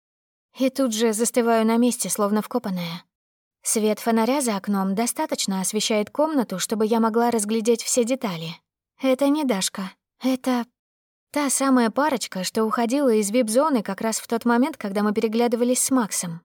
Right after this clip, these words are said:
Высокий накачанный парень со стильной стрижкой и легкой небритостью, и блондинка модельной внешности.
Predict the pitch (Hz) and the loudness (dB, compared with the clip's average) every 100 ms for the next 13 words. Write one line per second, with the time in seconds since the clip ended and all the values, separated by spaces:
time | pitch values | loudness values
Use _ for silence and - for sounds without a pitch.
0 | _ _ _ _ _ _ 214 226 220 262 | _ _ _ _ _ _ 2 2 4 2
1 | 254 220 208 226 - 220 208 233 247 226 | 2 0 2 0 0 0 2 2 2 0
2 | 233 214 233 214 214 - 214 202 - 196 | 0 -4 -2 0 0 -2 -6 -6 -6 -10
3 | - - - 220 214 208 220 214 202 202 | -16 -10 0 0 0 0 0 0 0 -4
4 | 185 - 190 180 _ _ _ - 233 277 | -4 -6 -6 -12 _ _ _ 0 2 2
5 | 302 226 202 190 202 202 208 208 214 220 | 0 0 -2 0 -2 0 -2 0 0 0
6 | 202 170 - 170 - 185 | -2 -4 -6 -8 -8 -10